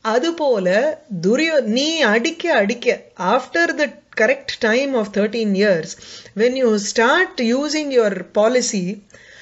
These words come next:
அந்த சமயத்துல ஒருத்தொத்தரா அந்த துரியோதனன்ட்டேந்து விலக ஆரம்பிச்சிருவா. சரி, இந்த தாமரைப்பூவோட எக்ஸாம்பிளை கொடுக்கறாரு இங்க. ஹரிதஸ்வஹா, ஹரிதஸ்வஹான்கிறச்சு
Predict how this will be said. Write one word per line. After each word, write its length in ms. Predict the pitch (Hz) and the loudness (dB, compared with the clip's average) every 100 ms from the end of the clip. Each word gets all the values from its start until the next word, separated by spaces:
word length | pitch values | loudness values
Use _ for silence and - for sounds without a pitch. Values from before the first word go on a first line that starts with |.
| - | -14
அந்த 300 | - 202 269 | -4 0 0
சமயத்துல 560 | 254 247 262 339 339 349 339 233 | 0 0 0 -2 -2 -2 0 2
ஒருத்தொத்தரா 760 | 240 - 320 247 247 240 240 254 320 | 0 -2 -6 -2 0 2 2 2 2
அந்த 520 | 330 240 220 196 175 - - - - | 0 0 0 0 -2 -8 -20 -14 -4
துரியோதனன்ட்டேந்து 920 | 226 277 277 240 220 202 208 254 277 | 0 2 2 2 2 0 0 0 0
விலக 260 | 208 190 202 | 0 0 0
ஆரம்பிச்சிருவா. 540 | 190 175 160 170 160 - _ _ _ _ _ _ _ _ _ _ - - | -2 -4 -6 -10 -10 -16 _ _ _ _ _ _ _ _ _ _ -20 -16
சரி, 180 | - 277 | -4 0
இந்த 500 | 240 226 208 247 226 190 - | 0 2 0 0 -2 -6 -8
தாமரைப்பூவோட 1000 | 202 214 294 294 277 240 208 185 180 160 170 - | -4 0 2 0 0 0 0 2 0 -2 -8 -12
எக்ஸாம்பிளை 600 | 185 190 254 262 247 180 | -8 0 0 2 0 0
கொடுக்கறாரு 400 | 185 190 190 170 | -2 0 0 0
இங்க. 480 | 160 156 170 240 240 - | 0 -2 -2 -2 -4 -4
ஹரிதஸ்வஹா, 840 | 196 247 294 262 - 226 190 220 175 160 | 0 2 2 0 0 0 0 0 -2 -2
ஹரிதஸ்வஹான்கிறச்சு 1160 | 208 226 226 233 220 240 240 226 208 202 311 | -2 0 -2 -4 -4 -4 -4 -4 -4 -2 -4